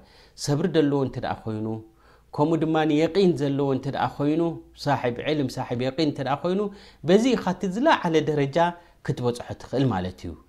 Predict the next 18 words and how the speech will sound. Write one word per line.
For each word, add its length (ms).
ሰብር 380
ኩላ 320
ግዜ 200
እዚ 240
ምንጻፍ 460
ናይ 160
ህይወት 320
ይክኸውን 420
ደሎ 200
ማለት 340
እዩ። 120
ብሰብር 580
ዓላ 160
ኣዳኢ 320
ፈራኢድላህ 760
ነቲ 220
ፈራኢድ 480
ረቢ 160